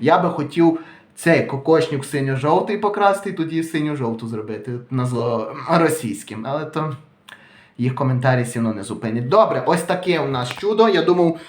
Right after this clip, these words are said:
нас намахали одним словом, бо дивіться, я відкрив, було так. Ще одне місце було для третього кекса,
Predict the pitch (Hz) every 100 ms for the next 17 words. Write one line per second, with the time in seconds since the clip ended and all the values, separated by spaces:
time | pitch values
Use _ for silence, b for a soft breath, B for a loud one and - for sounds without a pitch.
0 | B 160 175 170 156 147 131 - 190 202
1 | 202 208 214 202 185 160 135 135 143 160
2 | 151 160 156 151 151 151 - - B B
3 | - - 214 214 170 180 196 214 214 170
4 | 156 202 175 156 170 190 156 135 120 117
5 | - -